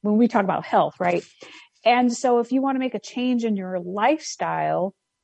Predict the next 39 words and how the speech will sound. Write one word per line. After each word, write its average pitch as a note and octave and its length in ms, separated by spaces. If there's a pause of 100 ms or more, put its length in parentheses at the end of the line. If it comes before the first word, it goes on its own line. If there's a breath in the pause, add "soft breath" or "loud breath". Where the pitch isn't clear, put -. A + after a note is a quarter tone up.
(140)
break C4 220
it D#4 100
down B3 300
into, A3 300
like, F3 280 (120)
little C4 500 (1000)
things A#3+ 380
that, G#3+ 240
you B3+ 120
know, A#3+ 380
this D#4+ 180
is E4+ 120
something D#4+ 240
that C#4+ 140
I C#4+ 40
can B3 200
change B3+ 500
every F3+ 240
single F3+ 340
day, A#3 440
and F3+ 140
then E3+ 140
add F3 200
on F3 140
something F#3 360
else, B3 240
and F#3+ 80
you E3+ 80
add E3+ 180
on F3 120
something F#3 340
else. G#3 240 (480 soft breath)
These C4 200
are D4 100
things C4+ 260
that A3+ 100
I G#3+ 120
could G3+ 180
do F#3 340